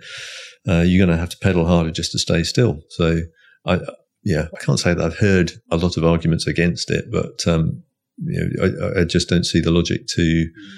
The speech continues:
to it myself. I think you've gotta, unless you've got something that gives you lots of word of mouth referral and, you know, it's almost viral, yeah, then you probably don't need marketing. It will do itself. But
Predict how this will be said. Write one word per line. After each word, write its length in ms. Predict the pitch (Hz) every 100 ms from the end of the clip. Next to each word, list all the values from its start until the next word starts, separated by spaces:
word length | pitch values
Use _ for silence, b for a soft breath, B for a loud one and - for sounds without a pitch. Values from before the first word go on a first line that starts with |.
| B B -
to 100 | 87
it 80 | 82
myself. 480 | 82 87 82 82 - -
I 60 | 85
think 140 | 87
you've 140 | 87 80
gotta, 280 | 98 82 - B B B _ -
unless 240 | 101 131
you've 100 | 131
got 80 | 120
something 340 | 123 123 95
that 200 | 85 82 - _ -
gives 160 | 107 92
you 60 |
lots 220 | 90 - -
of 180 | 82 - B B B -
word 240 | 90 82
of 120 | 78
mouth 320 | - 80 80 -
referral 640 | 85 - 85 82 80 78
and, 240 | 76 76 -
you 120 | - 73
know, 100 | 76
it's 160 | 76 -
almost 380 | 85 78 71 -
viral, 480 | 80 78 - 87 - _ _ _ _ _ _ _ -
yeah, 120 | 98 76
then 180 | 80
you 80 | 76
probably 260 | 71 80 71
don't 220 | 78 78
need 180 | 80 78
marketing. 420 | - 82 - 82
It 120 | 76 -
will 80 | 76
do 160 | 80
itself. 420 | 78 - - 87 -
But 220 | - 85